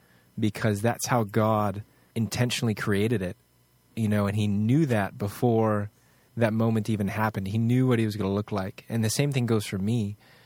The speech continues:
And, and that just blows my mind when I think about it. And so that, that was just a profound moment for me.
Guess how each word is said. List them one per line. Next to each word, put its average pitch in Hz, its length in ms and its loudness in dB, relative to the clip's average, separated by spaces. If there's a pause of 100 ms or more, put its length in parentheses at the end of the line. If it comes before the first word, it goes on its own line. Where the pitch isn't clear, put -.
(140)
And, 107 260 -4
and 113 140 -2
that 127 80 4
just 120 180 2 (120)
blows 117 480 2
my 104 140 0
mind 101 540 -2
when 107 180 -2
I 95 80 -2
think 104 180 -2
about 92 300 -2
it. 90 80 -8
And 101 160 -4
so - 120 0
that, 117 220 0
that 131 100 2
was 139 120 2
just 127 180 -2
a 120 40 -2
profound 107 480 0
moment 101 280 -2
for - 120 -8
me. 95 240 -4